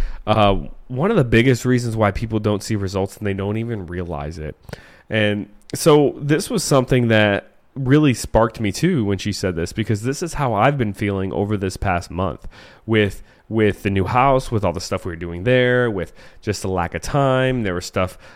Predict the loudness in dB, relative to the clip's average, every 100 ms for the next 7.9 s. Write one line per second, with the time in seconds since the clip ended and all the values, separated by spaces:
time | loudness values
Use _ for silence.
0 | -10 -2 0 0 -4 -4 -4 -4 -4 -2
1 | -2 -4 -8 -6 -6 -6 -4 -6 -8 -8
2 | 0 2 2 -2 -6 -12 -18 -18 -20 -20
3 | -20 -16 -12 2 4 4 4 2 2 2
4 | -2 -8 -6 -2 0 0 -2 -6 -6 -4
5 | -4 -4 -6 -6 -4 -2 -4 -8 -16 _
6 | -10 -6 -4 -6 -8 -8 -6 -4 -4 -6
7 | -12 _ _ -10 -4 -4 -4 -8